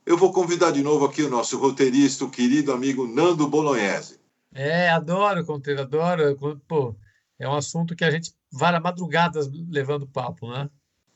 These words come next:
Speaker 1: Pois é, eu e o Nando somos servantistas amadores, né? A gente entrou nesse mundo, se deslumbrou, porque você leu Dom Quixote também? É entrar em contato com um mundo de gente que escreveu a respeito, que é apaixonado pela obra, né, Nando?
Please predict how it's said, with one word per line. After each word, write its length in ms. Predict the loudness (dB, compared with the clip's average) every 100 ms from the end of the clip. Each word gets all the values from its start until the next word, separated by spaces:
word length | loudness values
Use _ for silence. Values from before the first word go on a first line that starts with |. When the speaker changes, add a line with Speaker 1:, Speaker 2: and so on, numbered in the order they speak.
| _
Speaker 1:
Pois 220 | 0 2 6
é, 180 | 4 6
eu 200 | 8 10
e 100 | 8
o 40 |
Nando 240 | 4 2 2
somos 340 | 0 0 2
servantistas 840 | 2 4 2 0 -4 -2 0 2
amadores, 760 | 2 4 2 6 6 6 2 -4
né? 100 | -4
A 60 | -4
gente 240 | -4 -4
entrou 320 | -6 -2 -2
nesse 300 | -2 -4 -6
mundo, 440 | -6 -4 0 0 0 -18 _ -16
se 200 | -8 -6
deslumbrou, 680 | -4 -4 -2 -2 0 0
porque 160 | 0 -2
você 340 | 2 4 6
leu 180 | 6 6
Dom 160 | 6 4
Quixote 520 | 4 -4 -2 -4 -4
também? 480 | -4 -2 -2 -4 -10 _ _
É 160 | -4 -2
entrar 300 | 0 0 0
em 40 |
contato 560 | 2 0 0 0 0 0
com 140 | -4 -6
um 120 | -6
mundo 600 | -4 0 0 0 -6 -8
de 180 | -8 -8
gente 400 | -4 -2 -4 -6
que 80 |
escreveu 600 | -6 0 4 4 2 0 2
a 40 |
respeito, 640 | 0 -4 -4 -2 -2 -2
que 100 | -2
é 40 | -2
apaixonado 720 | -2 -4 -4 -6 -2 -2 -2
pela 200 | -4 0
obra, 400 | 2 4 2 0
né, 160 | 0 -2
Nando? 300 | -2 -6